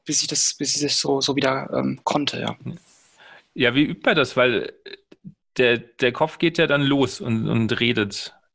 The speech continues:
Speaker 2: irgendwie mit einem.
Speaker 1: Genau, und dann ist eben, eben die Kunst, das wahrzunehmen, dass der Kopf da oben redet und, und wieder zur Musik zurückzukehren.
Speaker 2: Okay.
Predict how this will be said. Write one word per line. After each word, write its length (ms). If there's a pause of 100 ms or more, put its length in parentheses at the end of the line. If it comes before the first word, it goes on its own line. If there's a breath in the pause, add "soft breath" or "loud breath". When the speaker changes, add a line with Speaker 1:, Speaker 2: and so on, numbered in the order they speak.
Speaker 2:
irgendwie 520 (420)
mit 160
einem. 340 (140)
Speaker 1:
Genau, 360
und 120
dann 100
ist 160
eben, 340
eben 180
die 80
Kunst, 680
das 140
wahrzunehmen, 520
dass 140
der 100
Kopf 200
da 100
oben 200
redet 500
und, 500
und 180
wieder 160
zur 140
Musik 260
zurückzukehren. 680 (720 loud breath)
Speaker 2:
Okay. 260